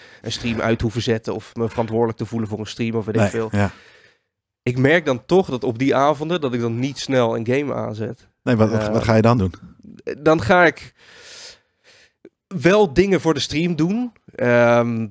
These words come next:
Speaker 1: dingen als eventjes iets in het design aanpassen. Eh, een tekstje op het profiel herschrijven. Een, een emote uitdenken en, en laten tekenen. <clears throat> Ehm, dat soort dingen. Ik zet dan, eh, weet ik veel, een serie of een film aan.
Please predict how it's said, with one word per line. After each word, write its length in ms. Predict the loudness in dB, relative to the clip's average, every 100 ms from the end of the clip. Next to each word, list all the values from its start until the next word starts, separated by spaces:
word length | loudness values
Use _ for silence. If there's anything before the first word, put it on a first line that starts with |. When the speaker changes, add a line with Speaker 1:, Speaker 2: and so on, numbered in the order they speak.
| -10 -4
Speaker 1:
dingen 300 | 2 4 4
als 220 | 2 2
eventjes 420 | -2 -4 -6 -8 -8
iets 160 | -6
in 100 | -4
het 120 | -4
design 400 | -2 2 2 2 -2
aanpassen. 920 | -4 -4 -2 -2 -2 -2 -2 -4 -6
Eh, 320 | -2 0 0
een 160 | -2 -2
tekstje 420 | -2 -2 0 2 2
op 100 | 0
het 80 |
profiel 400 | -4 -2 2 4
herschrijven. 880 | 4 2 4 4 6 4 4 4 4
Een, 240 | 2 2 2
een 140 | 2
emote 500 | -2 2 2 2 2
uitdenken 840 | 2 4 4 2 2 2 2 2 0
en, 220 | -2 -2
en 100 | 0
laten 300 | 0 0 -2
tekenen. 560 | 0 2 0 -2 -4 -8 _ _ _ _ _ _ _ _
<clears throat> 140 | -4 -4 -8 -10 -14 _ _ _ _ 0
Ehm, 680 | 4 6 6 4 2 0 -2 _ _ _ _ _ _
dat 320 | -4 0 2
soort 160 | 2 4
dingen. 440 | 4 4 2 0 _ -20 -20 -18 -8
Ik 120 | -2
zet 280 | 0 0 0
dan, 400 | 4 4 4 2
eh, 180 | 2 2
weet 100 | 2
ik 80 | 0
veel, 160 | 0 -2
een 60 |
serie 500 | 0 0 0 2 0
of 80 | 0
een 80 | -2
film 380 | 2 4 4 2
aan. 500 | 0 0 -2 -8